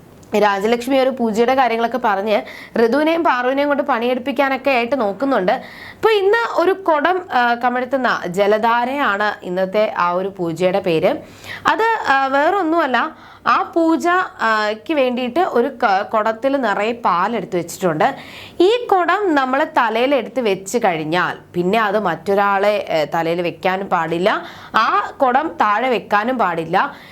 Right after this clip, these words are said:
ഈ, ആ, വീടിൻ്റെ ഐശ്വര്യത്തിന് വേണ്ടിയിട്ടാണല്ലോ. അപ്പോൾ ഈ വീടിന് ചുറ്റും ഇരുപത്തിയൊന്ന് റൗണ്ട് നടക്കണം, വലം വെക്കണം. വലം വെച്ചതിന് ശേഷം മാത്രമേ വിശ്രമിക്കാവൂ.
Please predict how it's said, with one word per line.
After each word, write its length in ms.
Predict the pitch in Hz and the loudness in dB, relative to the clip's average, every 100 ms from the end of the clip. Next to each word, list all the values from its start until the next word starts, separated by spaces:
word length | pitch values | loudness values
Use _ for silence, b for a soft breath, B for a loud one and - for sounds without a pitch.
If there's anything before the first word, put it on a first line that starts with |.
| B - - - | B -20 -6 2
ഈ, 260 | 349 453 - - | 4 4 2 0
ആ, 140 | 269 | 0
വീടിൻ്റെ 580 | 254 285 320 359 403 440 427 | 2 2 4 2 2 2 2
ഐശ്വര്യത്തിന് 600 | 330 294 - 359 359 370 | 0 -2 0 0 2 2
വേണ്ടിയിട്ടാണല്ലോ. 760 | 330 285 285 277 220 202 165 - | 2 0 -2 0 0 0 -2 -4
അപ്പോൾ 140 | - | -4
ഈ 200 | 214 226 | -2 0
വീടിന് 680 | 262 233 233 240 262 330 320 | 2 2 2 2 2 0 -2
ചുറ്റും 340 | 240 233 262 | -6 -2 0
ഇരുപത്തിയൊന്ന് 840 | 220 214 254 254 - 339 302 269 277 233 | 2 2 2 0 0 2 4 2 2 2
റൗണ്ട് 560 | 190 190 202 214 381 B B B B - | 0 -2 0 0 0 B B B B 0
നടക്കണം, 760 | 208 202 190 220 254 247 294 - | 2 2 2 0 0 0 -2 -2
വലം 360 | 196 196 233 277 | 0 2 2 2
വെക്കണം. 400 | 254 226 226 240 | 0 0 -2 -2
വലം 360 | 202 202 302 381 | -2 0 0 0
വെച്ചതിന് 440 | 294 294 269 302 | -2 -2 -4 0
ശേഷം 420 | 294 240 233 254 | 0 0 0 0
മാത്രമേ 640 | 214 185 220 - 285 214 240 | 2 2 0 -2 0 0 0
വിശ്രമിക്കാവൂ. 1000 | 185 - 196 180 175 170 139 147 208 | -2 -4 0 0 0 -2 -2 0 0